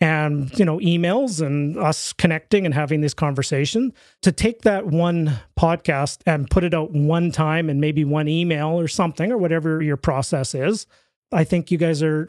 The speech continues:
are wasting an opportunity to really deepen the message. And think about it from the standpoint of this. Don't think about it of the business you'll get from it or how many listeners or subscribers.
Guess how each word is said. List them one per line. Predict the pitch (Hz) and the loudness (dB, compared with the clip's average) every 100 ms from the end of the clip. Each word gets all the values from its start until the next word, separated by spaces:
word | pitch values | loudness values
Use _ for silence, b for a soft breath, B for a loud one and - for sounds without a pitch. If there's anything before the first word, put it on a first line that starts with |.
| 277 | -2
are | 160 | -2
wasting | 139 151 160 - 170 156 | 2 0 0 0 0 0
an | 165 160 | 0 0
opportunity | 151 147 143 - 175 180 156 | 0 -2 -4 0 2 2 0
to | 147 151 | 0 -2
really | 135 156 156 156 156 - _ | 0 0 0 0 -2 -8 _
deepen | - 160 170 151 | 0 2 2 0
the | 143 | 0
message. | 143 156 - 147 135 b b | 0 -2 0 -2 -2 b b
And | 185 175 | 0 2
think | 226 269 | 0 0
about | 311 269 | 0 0
it | |
from | 208 | 0
the | 175 | 0
standpoint | 190 170 165 | 0 0 -2
of | 131 | -4
this. | 131 - - _ | -6 -8 -12 _
Don't | - 214 214 | 2 2 2
think | 240 | 0
about | 220 190 180 | 0 0 0
it | 165 _ 311 | -2 _ 0
of | 170 139 - | 0 0 -2
the | 160 | -2
business | 123 170 165 165 - | 2 0 2 -2 0
you'll | 156 | -2
get | 127 151 | 0 -4
from | - 160 147 | 0 0 0
it | 143 - | -2 -2
or | 151 139 | -2 -2
how | 135 | -2
many | 160 156 151 | 0 0 0
listeners | 151 - 160 143 | -2 0 -2 0
or | 139 | -4
subscribers. | - - 147 143 | -6 -4 -2 -2